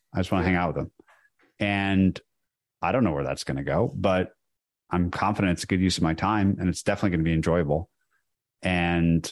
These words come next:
Speaker 1: you know, it turns out David's talking to all these incredible founders. Like, I'm sure David will introduce me to some unbelievable founder sometime in the next fifteen years, right? And, and that alone will be worth a trip to Miami. I'm not trying to justify it. I'm just, I'm just making the point. This is the kind of, like, inputs, outputs thing. Like,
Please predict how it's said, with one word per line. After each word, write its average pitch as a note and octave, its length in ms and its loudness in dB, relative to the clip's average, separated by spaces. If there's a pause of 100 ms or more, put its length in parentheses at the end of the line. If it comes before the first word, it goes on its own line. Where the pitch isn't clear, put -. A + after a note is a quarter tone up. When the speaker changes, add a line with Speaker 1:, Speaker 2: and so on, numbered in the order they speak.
(100)
Speaker 1:
you G2 140 0
know, F2 80 2
it E2 60 -4
turns G2 180 2
out F2 140 0
David's F#2 280 0
talking F2+ 280 0
to E2+ 40 2
all E2 80 2
these F2+ 160 2
incredible F#2 460 0
founders. F2 520 0
Like, F2+ 120 -4
I'm F#2+ 60 0
sure A#2+ 180 0
David G2+ 240 -2
will G2 80 2
introduce F#2+ 440 -2
me F#2+ 120 2
to E2+ 120 0
some F#2+ 380 -2
unbelievable G2+ 640 2
founder D#2 460 -2 (500)
sometime A2+ 400 2
in F#2+ 60 4
the F#2 60 4
next F2 280 0
fifteen G2+ 380 0
years, D#2 340 -2
right? F2 300 0
And, F#2+ 240 2 (100)
and G#2 140 4
that A#2+ 120 2
alone A2 280 2
will G2 80 2
be F2+ 240 0
worth A2+ 220 2
a G#2 40 0
trip - 220 -2
to G2 80 -4
Miami. F2 360 2 (280)
I'm A2 80 4
not A2 100 0
trying A2+ 140 0
to F2+ 80 2
justify E2+ 520 -2
it. E2 60 -2
I'm F2+ 100 2
just, - 280 -4
I'm - 240 -4
just G#2 120 2
making A2+ 280 2
the F2 40 2
point. G2 280 0
This G2 160 0
is F#2 100 -2
the F#2+ 100 -2
kind F#2+ 200 -2
of, - 20 2
like, E2+ 140 0
inputs, G#2 360 0
outputs G#2 420 -2
thing. D#2+ 220 -2
Like, F2 240 -4